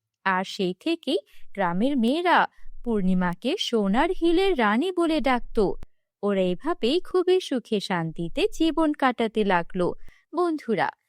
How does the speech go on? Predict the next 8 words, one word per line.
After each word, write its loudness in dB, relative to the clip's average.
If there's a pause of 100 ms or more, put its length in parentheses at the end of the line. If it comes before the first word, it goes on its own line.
(200)
গল্পটি 0
ভালো 2
লাগলে 0
একটা 0
লাইক 2
করে 2
দিও, 0 (460)
আর 0